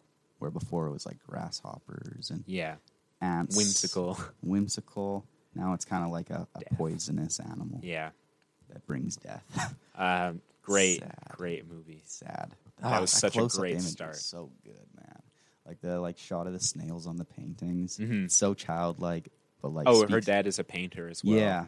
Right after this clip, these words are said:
Speaker 2: and, like, they took down all of the dad's art
Speaker 1: Yeah, and put up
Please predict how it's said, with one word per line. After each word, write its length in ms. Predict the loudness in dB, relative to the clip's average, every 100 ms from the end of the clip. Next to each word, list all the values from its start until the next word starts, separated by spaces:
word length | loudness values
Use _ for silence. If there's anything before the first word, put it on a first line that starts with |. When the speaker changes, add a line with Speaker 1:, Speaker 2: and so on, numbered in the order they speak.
| -8
Speaker 2:
and, 320 | -12 -14 -20 -20 -20 _ _ _ -20
like, 140 | -20 _ _ -10
they 120 | -10 -8
took 260 | -8 -6
down 260 | -4 -4 -6
all 200 | -10 -12
of 100 | -12
the 80 | -14
dad's 260 | -14 -14 -16 -16
art 180 | -18 -18 -20 _ -4
Speaker 1:
Yeah, 280 | -2 -2 -6
and 120 | -4
put 120 | -4
up 120 | -4